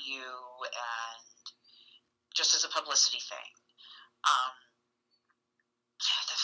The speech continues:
funniest thing that I've ever had happen with that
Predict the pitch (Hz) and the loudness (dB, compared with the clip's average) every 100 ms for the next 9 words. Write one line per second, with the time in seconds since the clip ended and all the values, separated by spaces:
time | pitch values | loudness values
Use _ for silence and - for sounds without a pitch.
0 | - 160 165 165 160 156 147 127 127 120 | 0 -2 -2 0 2 2 -4 -6 -6 -8
1 | 127 135 - 131 120 - - 131 127 110 | -10 -8 -4 -2 -4 -6 -6 -6 -6 -14
2 | - _ _ - - - - _ _ _ | -20 _ _ -16 -12 -12 -16 _ _ _
3 | _ _ _ _ _ - - 208 202 180 | _ _ _ _ _ -12 -10 0 2 2